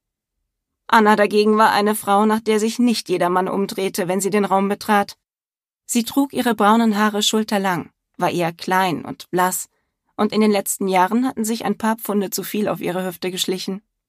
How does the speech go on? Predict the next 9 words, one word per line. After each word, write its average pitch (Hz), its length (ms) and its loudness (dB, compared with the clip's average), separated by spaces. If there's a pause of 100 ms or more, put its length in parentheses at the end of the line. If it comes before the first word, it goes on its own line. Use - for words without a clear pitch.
(680)
Aber 220 180 4
nur 220 140 8
ein 190 140 -2
paar 180 180 -2
wenige, 190 400 -2 (260)
sie 165 160 -8
fühlte 170 300 -4
sich 165 240 -6
wohl. 170 220 -6